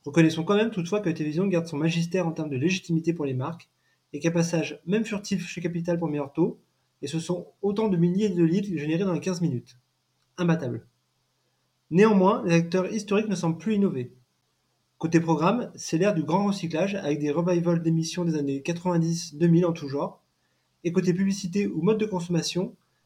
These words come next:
la télé segmentée est encore à ses balbutiements. L'ultra-segmentation des audiences par profil ou habitudes de consommation n'est pas pour demain. À tel point que la concurrence pourrait même venir des opérateurs téléphoniques qui se sont réunis dernièrement au sein d'une alliance afin de mettre en commun leurs données clients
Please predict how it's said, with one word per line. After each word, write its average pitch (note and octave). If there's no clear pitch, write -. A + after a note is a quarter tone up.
la D#3+
télé F3+
segmentée F#3
est A#3
encore F#3+
à F3
ses E3+
balbutiements. E3+
L'ultra-segmentation G3
des F3
audiences E3+
par E3+
profil F3
ou E3
habitudes E3
de D#3
consommation D3+
n'est F3+
pas F3+
pour F3+
demain. E3
À C#3
tel D#3
point G3
que G#3+
la D#3+
concurrence E3+
pourrait D3
même G#3+
venir G#3+
des F3
opérateurs E3+
téléphoniques E3+
qui E3+
se E3+
sont E3+
réunis E3+
dernièrement F#3
au F3
sein F3
d'une E3
alliance D#3+
afin F3
de E3
mettre F3+
en E3+
commun E3+
leurs E3
données D3+
clients G3+